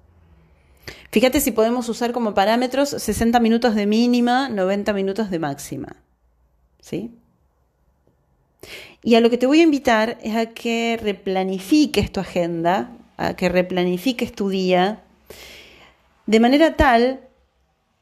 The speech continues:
que haya periodos de tiempo que se correspondan a esto que decíamos, ¿no? De sesenta a noventa minutos de actividad y de diez a quince minutos de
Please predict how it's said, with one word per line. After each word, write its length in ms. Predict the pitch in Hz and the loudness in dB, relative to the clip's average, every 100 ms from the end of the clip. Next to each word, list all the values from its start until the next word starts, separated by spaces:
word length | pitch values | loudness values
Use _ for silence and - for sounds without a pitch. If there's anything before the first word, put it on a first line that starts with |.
| _ _ _ _ _ - | _ _ _ _ _ 2
que 640 | 247 247 247 - - _ _ | 6 8 6 2 -10 _ _
haya 640 | - 269 - 311 294 - _ _ _ - | -4 -4 -2 -2 -2 -6 _ _ _ 4
periodos 560 | 214 247 294 269 208 | 4 6 4 4 0
de 100 | 196 | -6
tiempo 880 | 190 277 277 214 196 190 202 233 285 _ _ _ _ _ _ _ _ _ _ _ _ _ - - _ _ _ - - _ _ _ | -6 0 2 2 0 -4 -4 -4 -6 _ _ _ _ _ _ _ _ _ _ _ _ _ -20 -20 _ _ _ -20 -20 _ _ _
que 120 | - 233 | 2 4
se 100 | 240 | 4
correspondan 560 | 240 240 294 294 277 | 4 2 0 0 0
a 60 | 247 | -2
esto 200 | 240 277 | -2 -2
que 140 | 214 | 0
decíamos, 580 | 196 - 196 175 160 156 | -2 -2 -2 0 -2 -4
¿no? 220 | 180 240 | -2 0
De 100 | 240 | 0
sesenta 440 | 220 190 269 269 240 | 0 0 2 2 2
a 20 | |
noventa 360 | 214 233 240 | 2 0 0
minutos 360 | 233 240 240 240 | 2 2 2 0
de 60 | 254 | 0
actividad 720 | 254 277 277 294 294 285 294 - | 0 2 4 2 2 0 -4 -4
y 120 | 214 | 2
de 120 | 214 | 4
diez 640 | 214 240 262 269 269 - _ _ _ 202 | 4 2 2 2 -2 -10 _ _ _ -10
a 80 | |
quince 340 | 196 220 226 226 | -6 -4 -2 -2
minutos 480 | 220 220 226 233 208 | -2 -2 -2 -4 0
de 400 | 226 269 - | 0 0 -8